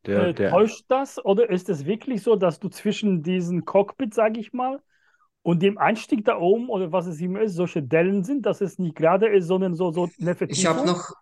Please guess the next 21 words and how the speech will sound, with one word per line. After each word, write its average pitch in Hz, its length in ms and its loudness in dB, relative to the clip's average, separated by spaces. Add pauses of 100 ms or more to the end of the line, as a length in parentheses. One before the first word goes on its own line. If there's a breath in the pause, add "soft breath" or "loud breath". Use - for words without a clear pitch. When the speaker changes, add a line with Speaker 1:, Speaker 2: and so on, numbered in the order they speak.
(140)
Speaker 2:
Und 180 160 2
Speaker 3:
da 190 100 6
Speaker 2:
da 165 180 6
hinten 165 60 4
Speaker 3:
noch 165 320 2
eine 160 280 4
Speaker 2:
auch. 156 120 2
Speaker 3:
Nah-Ansicht 165 880 0
von 143 140 -4
dem 143 180 0
Objekt. 135 440 0
Speaker 2:
Okay. 175 120 -4
Speaker 3:
Äh, 127 280 0
guck 131 200 -8
mal 127 160 0
hier, 127 320 0 (320)
da 127 200 -4
sieht 127 200 -6
man's 123 200 -6
bisschen 127 300 -8
besser. 113 560 -2